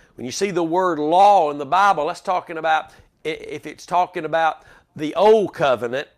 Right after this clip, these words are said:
there are works we walk in as new covenant saints. But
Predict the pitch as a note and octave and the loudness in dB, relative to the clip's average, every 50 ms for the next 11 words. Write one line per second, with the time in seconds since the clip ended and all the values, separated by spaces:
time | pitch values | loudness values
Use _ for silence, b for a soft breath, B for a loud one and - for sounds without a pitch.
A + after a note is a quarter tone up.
0 | _ _ _ - D3+ F3 F3 D#3+ C3 C#3+ F3+ F3+ F3 F3 - - C#3+ C#3+ F3+ A#3+ | _ _ _ -6 -4 -2 -2 -2 0 2 2 2 2 0 -4 -10 -2 2 2 2
1 | C4 B3+ G#3 D#3 C3+ C3+ B2+ - - C#3 C3+ C3+ D#3 E3 D3 B2+ A2+ A#2+ D3 E3+ | 2 2 2 2 2 2 2 -2 -8 -10 -8 -6 -6 -6 -8 -10 -10 -10 -10 -10
2 | F3 D3 - - F#3 F3 D3+ C#3+ C3+ B2+ - - - - A#3 A#3+ A#3 F#3 D3+ D#3 | -10 -12 -8 -6 -6 -4 -4 -6 -10 -12 -12 -12 -12 -10 -10 -8 -8 -8 -8 -10
3 | - - - B B B B B B B B B B B B B _ _ _ _ | -12 -16 -20 B B B B B B B B B B B B B _ _ _ _
4 | _ - - D3+ C#3+ - - | _ -2 0 0 0 0 -6